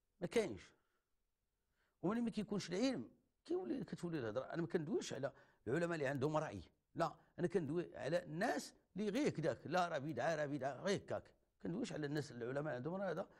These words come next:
هذا على راسي وعلى عينيا. انا كندوي على الناس اللي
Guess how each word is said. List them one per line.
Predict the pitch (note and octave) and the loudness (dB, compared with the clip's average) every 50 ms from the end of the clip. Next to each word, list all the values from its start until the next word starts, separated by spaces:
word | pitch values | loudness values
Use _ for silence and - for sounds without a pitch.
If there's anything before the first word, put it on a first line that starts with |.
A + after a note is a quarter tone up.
| - _ _ | -20 _ _
هذا | - C#3 D3+ | 0 2 4
على | B2+ C#3 D#3 E3 | 4 4 4 4
راسي | D#3+ D3+ - - F3 | 2 0 0 0 0
وعلى | - B2+ C3 | 0 2 2
عينيا. | A#2+ A2 A2 G#2+ G2+ F2+ E2+ - - _ _ _ _ _ _ _ _ _ _ _ _ _ _ _ _ _ _ _ | 2 0 0 -2 -2 -4 -6 -8 -10 _ _ _ _ _ _ _ _ _ _ _ _ _ _ _ _ _ _ _
انا | D3+ D#3+ | -4 -4
كندوي | - - E3 C3+ A2 C3 F3 F3 | 0 0 0 0 2 0 0 0
على | A#2+ B2 C#3 | 2 2 0
الناس | C3 G#2+ A2+ D#3+ F#3 F#3 - - | -2 0 2 2 2 2 0 -4
اللي | - C#3 C3+ A#2+ G#2+ F2+ | -6 -4 -4 -4 -4 -6